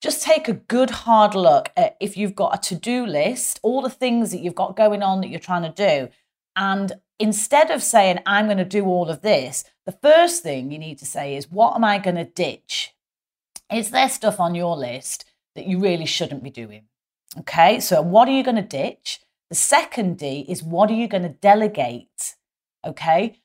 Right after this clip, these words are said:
because so often we want to do stuff ourselves when really we should be delegating it,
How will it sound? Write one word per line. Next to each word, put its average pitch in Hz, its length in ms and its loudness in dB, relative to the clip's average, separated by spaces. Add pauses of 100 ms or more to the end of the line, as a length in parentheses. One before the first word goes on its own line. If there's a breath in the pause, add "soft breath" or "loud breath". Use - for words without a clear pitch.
(320)
because 202 360 -4
so 277 240 6
often 269 440 4
we 160 300 -10
want 202 340 2
to 165 100 -6
do 233 360 2
stuff - 340 -6
ourselves 147 640 0
when 165 220 -2
really 247 260 0
we 156 140 -8
should - 200 -6
be 131 100 -12
delegating 151 680 -2
it, 269 240 -2